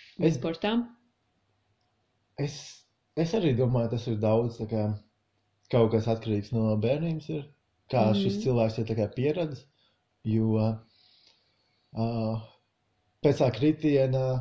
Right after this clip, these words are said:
Speaker 2: var būt tā, ka tu vienmēr jūties, ka tu,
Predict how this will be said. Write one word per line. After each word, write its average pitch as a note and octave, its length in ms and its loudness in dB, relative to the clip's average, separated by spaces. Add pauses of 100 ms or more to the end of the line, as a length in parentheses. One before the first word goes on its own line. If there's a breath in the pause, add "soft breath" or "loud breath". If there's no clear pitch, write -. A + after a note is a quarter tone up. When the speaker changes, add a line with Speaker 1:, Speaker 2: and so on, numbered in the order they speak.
(280)
Speaker 2:
var C#3+ 260 6
būt A#2 180 -2
tā, A2+ 200 2
ka A2+ 80 -6
tu A2+ 220 -4 (400)
vienmēr A#2+ 400 2
jūties, A2+ 380 0
ka A#2+ 80 -6 (120)
tu, A2+ 160 -6